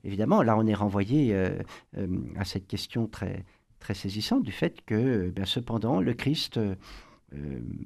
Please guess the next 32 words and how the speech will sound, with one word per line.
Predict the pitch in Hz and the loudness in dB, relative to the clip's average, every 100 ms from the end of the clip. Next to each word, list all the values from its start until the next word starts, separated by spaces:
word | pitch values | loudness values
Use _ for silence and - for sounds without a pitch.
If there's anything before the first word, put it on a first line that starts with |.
| - - - | -12 -12 -6
même | 95 113 113 | 4 6 6
les | 156 | 2
apôtres, | 160 349 302 - | 2 0 0 -4
si | |
vous | 120 | -4
voulez, | 110 113 | -2 0
a-, | 107 107 - | 0 -2 -4
appelait | - 147 | 4 6
des | 139 127 117 | 8 6 6
hommes, | 165 294 | 4 4
et | 277 | 2
il | 120 | 4
a | 113 | 4
pris | - | 4
le | 180 | 4
risque | 147 226 - - 143 | 6 4 4 -2 -8
de | 127 | -8
faire | - 120 | -6 -6
appel, | 107 135 131 117 - - - - | -2 0 0 -2 -10 -18 -16 2
là, | 113 117 | 6 6
en | |
l'espèce, | 104 95 - 117 - | 6 0 -2 -2 -2
à | |
des | 98 101 | -4 -2
hommes, | 110 101 107 | 0 0 -2
euh, | - 101 - | -4 -6 -6
qui | 110 | -6
sont | - | -2
aussi | 113 - 180 135 | -2 0 -2 0
potentiellement | - 175 185 165 - 160 147 160 226 180 | 4 6 6 4 4 6 6 8 6 4
des | 120 | 2
pécheurs, | 120 107 - - 196 | 0 -6 -4 -4 -4